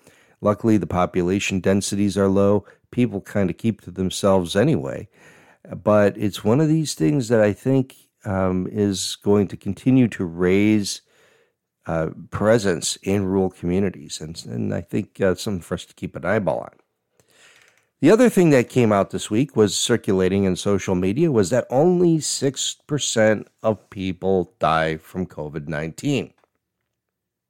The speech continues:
Now, what the heck does this mean? And I,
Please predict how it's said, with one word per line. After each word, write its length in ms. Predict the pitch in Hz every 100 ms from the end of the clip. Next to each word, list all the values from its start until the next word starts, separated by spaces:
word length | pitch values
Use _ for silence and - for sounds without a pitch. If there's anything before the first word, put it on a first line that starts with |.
| _ _ _ _ _ _ _ _ _ - - - - _
Now, 120 | 113 107
what 300 | 113 180 196
the 160 | 180
heck 200 | 110 95
does 200 | 95 82
this 260 | 90 85 -
mean? 300 | 156 101 78
And 180 | 90 90
I, 200 | 110